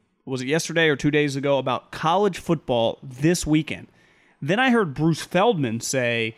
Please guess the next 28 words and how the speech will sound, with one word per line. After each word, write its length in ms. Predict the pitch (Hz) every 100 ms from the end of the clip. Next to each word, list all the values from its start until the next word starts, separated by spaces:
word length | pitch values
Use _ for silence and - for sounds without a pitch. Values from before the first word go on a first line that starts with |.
| _ _
he 200 | - 196
thought 220 | 190 170
the 80 | 147
number 400 | 131 143 156 151
one 220 | 147 147 135
guy 240 | 139 131
on 100 | 123
the 80 | 113
hot 280 | 143 147 -
seat 260 | 127 120
heading 300 | - 139 131
in, 220 | 127 127 -
maybe 160 | 202
it 60 | 190
wasn't 260 | 156 156 160
Bruce 140 | 165
Feldman, 340 | 165 160 165
but 60 | 156
it 40 |
was 100 | 160
definitely 260 | 165 196 160
a 20 |
college 220 | 147 143 -
football 300 | 131 117 107
guy, 220 | 101 104 _ _ _ _
is 160 | 165 147
Scott 300 | - 160 147
Frost. 480 | - 139 147 180